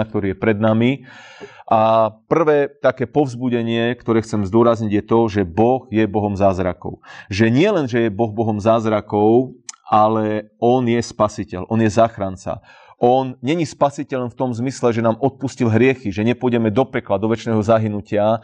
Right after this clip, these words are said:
ale on je Boh, ktorý zasahuje do ľudských životov. A tak ako hovorí písmo, ktokoľvek, kto by volal na meno Pánovo, ktokoľvek, kto by vzýval Pánové meno, e, bude zachránený, bude vyslobodený a v rôznych situáciách života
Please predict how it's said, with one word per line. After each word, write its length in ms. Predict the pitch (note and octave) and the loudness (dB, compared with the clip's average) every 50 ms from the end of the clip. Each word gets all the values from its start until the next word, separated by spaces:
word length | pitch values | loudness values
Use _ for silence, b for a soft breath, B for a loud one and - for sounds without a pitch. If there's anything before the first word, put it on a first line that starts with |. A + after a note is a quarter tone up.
| B B B B B - | B B B B B 0
ale 240 | A2+ A2+ A2+ A2+ | 2 2 2 0
on 240 | - C3+ C#3+ D#3 D#3 | 2 2 2 2 2
je 160 | C#3+ C#3 C#3 | 0 -4 -4
Boh, 320 | B2+ G#2 F#2+ A2 B2+ C3+ C#3 | -6 -4 -2 0 0 0 0
ktorý 320 | C3+ - - B2 A#2+ A2+ | -2 -4 -6 -4 -4 -4
zasahuje 640 | G2 F#2+ G2+ C3+ D3 - - C3+ A#2+ A2+ B2 A#2 G#2 | -4 0 0 0 0 0 -2 -4 -4 -2 -4 -4 -2
do 80 | A2 A2+ | -2 -2
ľudských 320 | A#2+ A#2 - - A2 G2 | -2 -4 -6 -8 -8 -6
životov. 720 | F#2+ G2 G#2 G2 G#2 G#2+ - - G#2+ A2 A2+ B2 B2+ B B B B B B B B | -4 -4 -2 0 0 -2 0 0 2 2 2 2 0 B B B B B B B B
A 400 | G#2 G#2+ G#2+ A2 A2+ - - - | 2 4 4 4 2 -2 -2 0
tak 160 | - C3 C3 | 2 2 2
ako 140 | C3 - C3 | 2 0 -2
hovorí 160 | C3+ C#3 C3+ | 0 0 -2
písmo, 480 | A#2+ - - D3 C#3 - - B2+ B2+ B2 A#2+ - | -2 0 -2 -2 -2 -2 -4 0 0 0 0 -2
ktokoľvek, 640 | - - E3+ E3 D#3+ - D3 C3 A#2+ A#2+ A#2 - | -2 -2 0 0 0 -2 -6 -6 -6 -8 -10 -10
kto 60 | - B2 | -8 -8
by 100 | A#2 A2+ G#2 | -6 -4 -2
volal 320 | A2+ C#3 D3 C#3+ C3 B2+ B2 | 0 2 2 2 2 0 -2
na 80 | A#2+ | -4
meno 240 | A#2 A#2+ A#2 A#2 - | -6 -6 -6 -8 -4
Pánovo, 400 | - B2 B2 A#2+ A2+ A2 G#2 G#2 | 0 0 0 0 0 -4 -6 -8
ktokoľvek, 560 | - - D3 D3+ - - C#3 B2 B2+ B2 - | -2 0 0 0 2 0 -2 -2 -2 -2 -2
kto 80 | - A#2+ | -4 -2
by 100 | A#2 A#2+ G#2+ | -2 -2 -4
vzýval 400 | G2 F#2 G2+ C3+ D3 C#3 C3+ B2+ - - | -4 0 2 2 4 4 2 2 0 0
Pánové 400 | B2 B2 B2 B2 A#2+ A#2 A2+ A2+ | -2 -2 -2 -2 -2 -2 -2 0
meno, 480 | A2+ A#2 A#2 A#2 A#2+ B2+ C3 B2+ B2+ B B B B B B - | 0 0 0 2 2 0 0 -2 -10 B B B B B B 0
e, 80 | G#2+ G#2+ G#2 | 2 2 2
bude 240 | B2 B2+ B2+ B2 G2+ | 2 2 2 2 2
zachránený, 640 | C3 C#3+ D3 - - C3+ C3 B2+ B2 B2 A#2 A#2 | 2 0 0 0 -2 -2 -2 0 -2 -4 -4 -4
bude 240 | A2 A2+ A2 A2+ G#2+ | -4 -2 -2 -2 0
vyslobodený 960 | G#2 C3+ D#3 D3+ - C#3+ C3+ B2 A#2 A#2+ A2+ A2+ A2+ A2 A2+ A2+ A#2+ C3 - - - | 0 0 0 0 0 0 0 2 2 2 2 2 2 2 2 2 0 0 -2 -4 -4
a 80 | G#2+ F#2 | -2 0
v 40 | G#2+ | 2
rôznych 400 | A#2+ D#3 E3+ C#3 C#3 C#3+ B2 - | 2 2 2 0 -2 -6 -8 -2
situáciách 640 | - C#3+ C#3+ - C#3 C3+ C3 B2 - C3+ A#2+ A2+ F#2+ | -2 -2 0 2 2 2 2 2 2 0 0 2 2
života 400 | A2 B2 A#2+ B2 A#2+ - A#2+ | 0 0 2 0 2 2 2